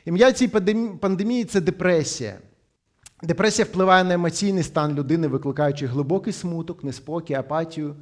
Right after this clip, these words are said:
почуття безпорадності та безсилля. Вона погіршує фізичний стан людини, включаючи зниження імунітету, збільшення ризику серцево-судинних захворювань, біль у тілі,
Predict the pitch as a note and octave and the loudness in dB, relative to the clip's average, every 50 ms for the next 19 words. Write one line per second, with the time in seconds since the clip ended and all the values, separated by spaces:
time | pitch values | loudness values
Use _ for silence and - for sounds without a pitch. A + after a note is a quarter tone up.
0 | - - _ - D3+ - - C#3+ - - F#3+ F3+ D#3+ C3+ B2 F#3+ F3+ F3 - - | -20 -20 _ -12 -10 -10 -10 -12 -6 -2 0 0 0 0 0 -2 -2 -2 -4 -6
1 | - D3+ C#3+ C#3+ C#3+ D3+ F3 E3+ E3 F#3 E3+ - - E3 E3 D3 B2+ C#3+ C3 - | -6 -4 -2 0 0 0 0 -2 -4 -8 -10 -8 -10 -8 -8 -8 -8 -8 -10 -10
2 | - - D3+ C#3+ C3+ A#2+ A2+ G#2 - - - - - - - F3+ G3 G#3 G#3 A#3 | -10 -6 -6 -4 -4 -6 -8 -10 -14 -20 -20 -20 -12 -2 2 2 2 4 2 2
3 | F#3 D3 A3+ C4 A#3 - - A3+ A3 G#3+ - - F#3+ D#3+ D3 E3+ A#3 A#3 - - | 2 2 2 2 0 0 -2 -2 -2 -2 -2 -4 -4 -2 0 0 -2 -2 -2 -4
4 | C4 A#3+ - - - G3+ G3 G3+ G3 E3 F3+ D#3 C#3+ F3+ E3+ D#3+ C#3+ - - D3 | -6 -6 -6 -4 -4 -2 -2 -2 -2 -2 -4 -2 -2 -2 -2 -2 -4 -6 -6 -10
5 | C#3+ C#3+ D#3 D#3 D3+ D3+ C#3+ D3 D3 C3 A2+ D#3 E3 D3+ F#3+ G3 F#3+ F#3+ G3 F#3+ | -8 -4 -2 0 0 0 -2 -4 -8 -8 -6 -6 -6 -4 -4 -4 -4 -4 -4 -4
6 | F#3+ G3 G3 F#3+ F#3+ F3+ E3+ E3+ E3+ E3+ E3 C#3+ A#2+ A2+ C3 C3 C3+ - F3+ F3+ | -4 -4 -6 -6 -4 -4 -4 -4 -4 -6 -10 -12 -10 -8 -8 -8 -8 -8 -6 -2
7 | F#3 F3+ F3+ F#3+ F3+ F3+ F#3+ G3+ F#3 - F#3+ F#3 - G3 G3 F3+ F3+ F3+ - F3+ | -2 -2 0 0 -2 -4 -4 -6 -8 -8 -8 -8 -6 -6 -6 -6 -6 -8 -10 -8
8 | D3+ F3+ F3+ F3+ E3+ D#3 F3 - - E3+ E3+ E3 D#3 D#3 D3 C#3 C#3 - - - | -8 -8 -6 -6 -8 -8 -10 -10 -10 -12 -12 -12 -12 -12 -14 -14 -16 -20 -20 -20
9 | - _ D3 B2+ D#3+ F3+ F#3 A3 A3 A3 - F#3 F#3 F3+ F3+ E3 F3 | -18 _ -6 -2 0 2 2 2 0 -2 -4 -6 -6 -4 -4 -6 -8